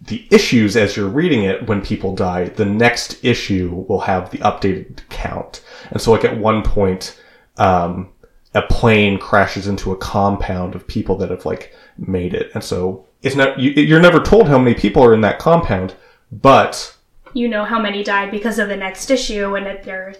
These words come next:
Speaker 2: they're ticked off.
Speaker 1: Yep. It's really cool. Uh, like, I, I, I really think it was super cool. Uh, it had some stuff where it kind of felt short, but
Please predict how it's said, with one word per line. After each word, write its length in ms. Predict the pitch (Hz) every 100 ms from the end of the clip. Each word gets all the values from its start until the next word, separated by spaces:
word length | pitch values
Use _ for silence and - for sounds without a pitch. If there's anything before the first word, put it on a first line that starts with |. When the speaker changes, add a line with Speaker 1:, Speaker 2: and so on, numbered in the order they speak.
| - - - _ -
Speaker 2:
they're 280 | 214 196 -
ticked 300 | 208 - 208
off. 500 | 190 202 - - -
Speaker 1:
Yep. 240 | 170 190 - _ -
It's 120 | -
really 200 | 110 95
cool. 200 | - 95 - - _ - -
Uh, 280 | 113 117 135
like, 160 | 120 120
I, 160 | 107 -
I, 180 | - 120 117
I 100 | 117
really 200 | 110 135 135
think 180 | 139
it 20 | 131
was 340 | 117 - -
super 320 | - 123 -
cool. 520 | - 120 110 110 - -
Uh, 240 | 95 92
it 100 | -
had 240 | 101 104
some 140 | - 104
stuff 340 | - 104 -
where 120 | 101
it 80 | -
kind 160 | - 104
of 80 | 98
felt 160 | 101 -
short, 380 | - 113 123 -
but 340 | 107 - -